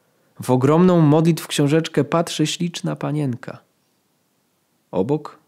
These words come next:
babunia stara nakłada okulary. I bije wzniosłość wiara z tej jasno-szarej pary.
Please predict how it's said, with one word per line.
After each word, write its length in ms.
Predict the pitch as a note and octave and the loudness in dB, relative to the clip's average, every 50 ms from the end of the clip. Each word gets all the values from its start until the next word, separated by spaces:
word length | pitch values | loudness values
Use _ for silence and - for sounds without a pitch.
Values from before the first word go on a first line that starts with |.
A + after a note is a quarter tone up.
| _ _ - | _ _ -10
babunia 400 | - G2+ A2 A#2 A#2 A2+ - - | -8 -6 -4 -4 -4 -6 -8 -10
stara 500 | - - - - - - - - - _ _ _ _ _ | -14 -16 -16 -18 -18 -18 -18 -20 -20 _ _ _ _ _
nakłada 400 | - F2+ - - A2 G#2+ F#2+ - | -14 -12 -10 -8 -6 -6 -6 -6
okulary. 540 | - - - - G#2+ A2 G#2 G2+ - - - _ _ _ _ _ _ _ _ _ _ _ _ _ _ _ _ _ _ _ _ _ _ _ | -8 -10 -10 -8 -8 -6 -6 -8 -10 -14 -18 _ _ _ _ _ _ _ _ _ _ _ _ _ _ _ _ _ _ _ _ _ _ _
I 120 | C#3 B2+ | -4 -4
bije 640 | A#2+ A2+ A#2 C3 D3+ E3+ E3 D#3 D3+ D3 D3 C#3 C3 | -4 0 2 2 4 6 6 6 6 6 6 6 4
wzniosłość 1200 | A2+ G#2+ A2 G#2 G#2+ G#2+ A#2 B2+ C3+ C3 B2+ C3 - - A#2+ A#2+ A#2 A2+ - - - - - - - _ _ _ _ _ _ _ _ _ _ _ - | 2 0 -4 -6 -4 0 0 2 2 2 0 -2 -2 0 0 0 0 0 -4 -6 -6 -6 -8 -8 -10 _ _ _ _ _ _ _ _ _ _ _ -14
wiara 640 | F#2+ F#2+ G#2 G#2+ A2+ A2 G2+ F#2+ F2+ F2 F2 F#2 - _ _ _ _ _ _ - _ | -6 -4 -2 0 0 0 0 0 0 -2 -4 -6 -8 _ _ _ _ _ _ -20 _
z 100 | - - | -16 -10
tej 240 | - G#2 G2+ G2+ G2 | -6 -4 -2 -2 0
jasno-szarej 760 | A2+ A#2 B2 A#2 - - - G#2 G2 - F#2+ F#2+ F#2+ G2 F#2 | 0 0 0 -2 -4 -8 -8 -10 -10 -8 -8 -8 -8 -8 -10
pary. 420 | - - - - G2+ - D#2 G2+ | -10 -10 -12 -10 -10 -12 -12 -14